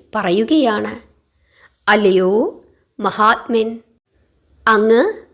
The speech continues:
അരുളി ചെയ്ത ഈ ഭഗവാന്റെ ഈ പുണ്യകഥ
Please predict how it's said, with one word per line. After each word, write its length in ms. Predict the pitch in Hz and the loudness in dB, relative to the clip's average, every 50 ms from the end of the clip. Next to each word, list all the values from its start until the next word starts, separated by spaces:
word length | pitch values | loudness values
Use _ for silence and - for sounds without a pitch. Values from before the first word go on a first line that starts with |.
| _ _ _ _ _ _ - | _ _ _ _ _ _ -2
അരുളി 400 | 233 247 226 208 247 285 466 466 | 0 0 2 2 4 4 4 4
ചെയ്ത 300 | 466 370 339 277 262 247 247 233 196 160 170 - - _ _ _ _ - - - - - _ - | 2 2 0 0 2 2 0 0 0 -4 -6 -12 -18 _ _ _ _ -20 -18 -18 -18 -12 _ 2
ഈ 120 | 240 311 480 554 554 | 4 4 4 4 2
ഭഗവാന്റെ 800 | 440 349 294 262 285 277 277 294 294 294 302 294 269 269 262 247 226 220 - - _ _ _ _ _ _ _ _ _ | 2 2 2 4 4 4 6 6 6 6 4 2 2 2 2 0 0 -4 -8 -16 _ _ _ _ _ _ _ _ _
ഈ 100 | 254 302 453 - - | -2 0 0 -2 -4
പുണ്യകഥ 840 | - - 262 269 269 294 320 381 427 427 427 - - 240 180 185 175 | -4 0 2 4 6 6 6 8 6 6 4 4 2 0 0 -2 -4